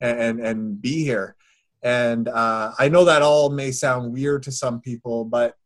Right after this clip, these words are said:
it is the highlight, all the ups and downs, all the experiences that I've had.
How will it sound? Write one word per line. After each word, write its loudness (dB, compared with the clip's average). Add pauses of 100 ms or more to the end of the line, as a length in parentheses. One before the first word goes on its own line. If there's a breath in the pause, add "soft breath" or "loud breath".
(100)
it -4
is 0
the 0
highlight, -2
all 2
the -2
ups -4
and -8
downs, 0
all 0
the -4
experiences -8
that -2
I've -4
had. -4